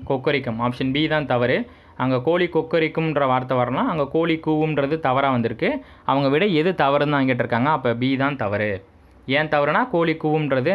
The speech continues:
அதான். பறவைகளின் ஒளிமரபுல மரபு பிழை உள்ள தொடர் எதுன்னு கேட்டிருக்காங்க. மரபு பிழை உள்ளதுன்னா எது தவறா பொருந்தி இருக்குன்னு கேட்டிருக்காங்க. காகம் கரையும்ன்றது மிகச்சரி, ஆந்தை அலறும்ன்றது மிகச்சரி, மயில் அகவும்ன்றது சரி. கோழி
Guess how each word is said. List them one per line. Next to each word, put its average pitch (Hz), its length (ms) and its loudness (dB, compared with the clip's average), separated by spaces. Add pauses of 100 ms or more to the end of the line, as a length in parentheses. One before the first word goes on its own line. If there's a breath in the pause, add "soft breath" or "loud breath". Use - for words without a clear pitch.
அதான். 117 280 -2 (1500)
பறவைகளின் 135 480 2
ஒளிமரபுல 139 520 0 (340)
மரபு 151 380 2
பிழை 147 240 0 (180)
உள்ள 175 380 2
தொடர் 139 280 2
எதுன்னு 123 240 0
கேட்டிருக்காங்க. 113 460 -2 (360)
மரபு 139 280 2
பிழை 131 220 0
உள்ளதுன்னா 147 440 0
எது 151 160 0 (120)
தவறா 143 280 2
பொருந்தி 131 360 0
இருக்குன்னு 120 300 -4
கேட்டிருக்காங்க. 120 440 -4 (500 loud breath)
காகம் 143 400 0
கரையும்ன்றது 131 560 2
மிகச்சரி, 127 440 -2 (500 loud breath)
ஆந்தை 139 240 0 (100)
அலறும்ன்றது 131 520 0
மிகச்சரி, 131 400 -2 (200)
மயில் 131 280 0
அகவும்ன்றது 123 440 -2 (120)
சரி. 123 200 -2 (440 loud breath)
கோழி 170 180 0